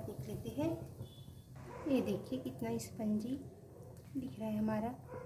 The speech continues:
रसगुल्ला। दस मिनट और बनाएंगे। देखिए, हमारा रसगुल्ला बन के तैयार हो गया। ये देखिए, एकदम स्पंजी भी है। अब हम थोड़ा से दो मिनट के लिए हम ठंडे पानी में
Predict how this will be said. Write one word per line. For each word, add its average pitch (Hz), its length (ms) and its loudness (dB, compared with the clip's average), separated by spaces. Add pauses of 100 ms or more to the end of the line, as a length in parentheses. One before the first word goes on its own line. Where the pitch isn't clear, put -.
(400)
रसगुल्ला। 240 580 6
दस 254 180 8
मिनट 220 260 10
और 214 200 6
बनाएंगे। 214 580 6 (920)
देखिए, - 360 4
हमारा 233 380 12
रसगुल्ला 226 460 8
बन 214 200 8
के - 180 -2
तैयार 208 320 6
हो 208 100 4 (100)
गया। 285 120 8 (340)
ये 254 100 10
देखिए, 214 440 2 (680)
एकदम 247 400 8
स्पंजी 226 520 6
भी 240 140 8
है। 294 140 12
अब - 500 0
हम 330 300 12
थोड़ा 262 280 12
से 320 200 8 (360)
दो 247 140 8
मिनट 226 360 10
के 254 60 4
लिए 285 120 10
हम 359 180 12 (960)
ठंडे 220 380 8
पानी 220 240 10
में 311 140 12